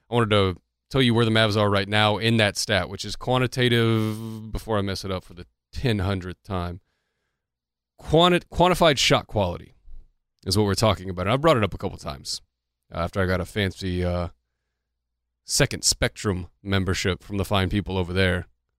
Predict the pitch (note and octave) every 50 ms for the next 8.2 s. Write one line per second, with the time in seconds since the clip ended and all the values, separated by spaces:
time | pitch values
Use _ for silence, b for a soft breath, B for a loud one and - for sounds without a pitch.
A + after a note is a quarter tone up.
0 | _ _ - F#2+ F#2+ - G2 F2+ - - G2+ F#2 E2+ - - G2 F#2 - F2+ F#2
1 | F2+ F#2 F#2 F#2 G2 F2 - G2 F2+ - - - A2 G2+ F#2+ - G2+ F#2+ F#2 F2+
2 | F2+ E2+ - F#2 F2 F2+ F#2 F#2 - _ _ _ _ _ _ _ _ _ _ _
3 | _ _ _ - - - - G#2+ F#2+ - A#2 A2 G#2+ G2+ F#2+ G2 F#2 G2+ G#2 G2
4 | - G#2+ G2+ - - G#2 G#2+ G2 B2+ A#2+ - - C3+ B2 G#2 B2 G#2+ - - -
5 | C3 A2+ A#2 G#2+ G2+ - - - - _ _ _ _ _ _ _ - G#2 F#2+ -
6 | - B2 A2 G2+ G#2+ A#2+ G#2+ G#2 A2 G#2 G2+ G2+ G#2+ - - G2 F2+ F2 G2+ A2+
7 | G2 G#2 G2+ G#2+ G#2 - - - A2+ G2+ F2 - A2 G#2+ G#2 F#2+ G2 F#2+ F#2+ F2+
8 | - _ -